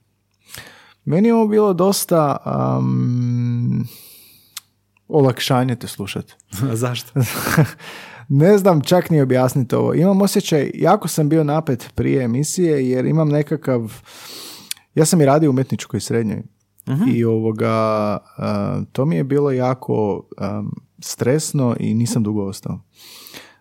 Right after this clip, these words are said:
Speaker 1: Postoji
Speaker 2: Zašto,
Speaker 1: od-,
Speaker 2: ako smijem pitati?
Speaker 1: postoji određeni nekakav... To ja stereotipiziram i kažem radnik, umjetnik. Ti si mi, ti si mi malo,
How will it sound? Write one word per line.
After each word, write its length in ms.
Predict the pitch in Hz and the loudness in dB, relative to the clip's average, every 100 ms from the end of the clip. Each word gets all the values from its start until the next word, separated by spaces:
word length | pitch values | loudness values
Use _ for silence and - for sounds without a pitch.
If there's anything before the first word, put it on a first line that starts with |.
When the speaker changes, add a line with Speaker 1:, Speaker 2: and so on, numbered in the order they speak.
| _ | _
Speaker 1:
Postoji 260 | 147 117 185 | 0 4 4
Speaker 2:
Zašto, 140 | 175 | 2
Speaker 1:
od-, 160 | 92 92 | 0 -6
Speaker 2:
ako 180 | - 98 | -10 -10
smijem 240 | 113 101 | -8 -8
pitati? 300 | 101 - 143 | -8 -8 -6
Speaker 1:
postoji 360 | 160 180 - 185 | -2 -2 0 0
određeni 600 | 180 180 139 127 127 123 | 2 0 2 2 2 2
nekakav... 720 | 127 135 135 - 110 98 - - - - _ _ _ _ _ _ _ - - - | 0 -2 -4 -2 -2 -4 -10 -16 -18 -20 _ _ _ _ _ _ _ -16 -14 -6
To 120 | - 147 | 2 4
ja 240 | 139 123 - _ _ - | 6 2 -2 _ _ -12
stereotipiziram 1040 | - - 131 127 123 117 110 120 147 123 | -6 -2 0 2 0 -2 -2 0 0 0
i 80 | 113 | -2
kažem 500 | 117 123 117 113 - _ _ _ - | 0 0 0 -2 -4 _ _ _ -6
radnik, 540 | 123 127 135 120 - | 0 2 2 0 -2
umjetnik. 500 | 117 123 - - - - - | -2 -2 -2 -6 -8 -12 -4
Ti 120 | 139 | -2
si 160 | - | 0
mi, 300 | 151 131 113 - - | 0 2 0 -4 -6
ti 120 | 139 | -4
si 160 | - | -2
mi 120 | 147 123 | 0 2
malo, 500 | 120 131 117 101 | 0 0 0 -2